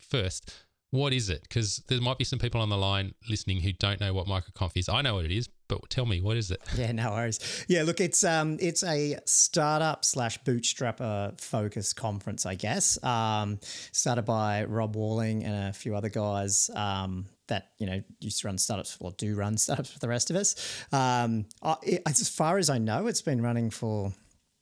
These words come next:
Speaker 2: geez, twelve years or something now, and I've never been. I followed it.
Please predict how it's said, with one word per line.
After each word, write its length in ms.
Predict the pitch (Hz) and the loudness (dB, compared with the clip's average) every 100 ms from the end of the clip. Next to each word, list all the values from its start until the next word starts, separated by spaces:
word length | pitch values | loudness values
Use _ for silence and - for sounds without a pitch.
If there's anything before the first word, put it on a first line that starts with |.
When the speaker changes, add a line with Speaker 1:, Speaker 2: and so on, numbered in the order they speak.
| _ _ - - - | _ _ -10 -10 -6
Speaker 2:
geez, 260 | 120 113 | -2 -2
twelve 320 | - 127 127 101 | 0 0 0 0
years 260 | 104 123 | 0 0
or 60 | 151 | -2
something 280 | 151 151 151 | -2 -4 -2
now, 280 | 170 247 233 | -2 -2 -2
and 80 | 127 | -2
I've 160 | 113 | -2
never 240 | 123 117 113 | 0 -2 -2
been. 320 | 107 113 165 | -2 0 0
I 100 | 139 | -2
followed 400 | - 139 143 143 | -2 -2 0 0
it. 260 | 120 - | -2 -6